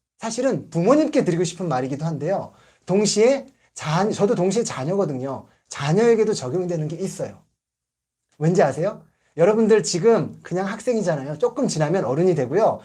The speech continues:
누군가를 만나서 사랑하게 되고, 그러다 아이가 생기면요. 엄마가 되고 아빠가 돼요.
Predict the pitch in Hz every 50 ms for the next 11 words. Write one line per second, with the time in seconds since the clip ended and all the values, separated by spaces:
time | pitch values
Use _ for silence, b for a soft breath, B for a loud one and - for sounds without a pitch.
0 | B B B 131 151 165 170 202 196 170 139 120 131 143 143 156 156 202 214 226
1 | 226 202 175 165 147 127 123 - - 208 - B B B B - 151 170 170 -
2 | 127 135 151 151 180 175 175 165 156 156 151 156 214 233 180 - - b b b
3 | b b b - 156 156 170 165 160 160 156 185 - 127 - - 170 160 147 110
4 | 104 101